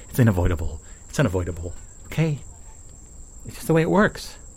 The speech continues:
Time marches on, okay? What do you want?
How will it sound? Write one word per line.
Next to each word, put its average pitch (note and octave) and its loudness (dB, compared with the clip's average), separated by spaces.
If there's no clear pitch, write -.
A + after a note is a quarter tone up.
Time C#3+ 8
marches D3 12
on, C#3+ 12
okay? C#3 8
What D3 6
do D#3 6
you C3+ 6
want? A2+ 4